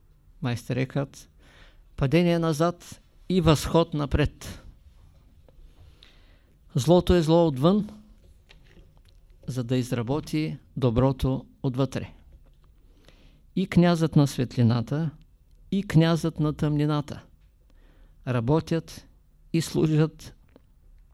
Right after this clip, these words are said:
на великото неделимо единство,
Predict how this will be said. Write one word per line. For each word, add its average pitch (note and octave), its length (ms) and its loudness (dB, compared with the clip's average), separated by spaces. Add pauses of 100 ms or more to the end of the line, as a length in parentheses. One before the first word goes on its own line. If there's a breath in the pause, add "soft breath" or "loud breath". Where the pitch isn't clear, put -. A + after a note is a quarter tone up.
(680 soft breath)
на D3+ 160 6
великото C#3 600 0
неделимо B2+ 720 0 (100)
единство, C3 600 -4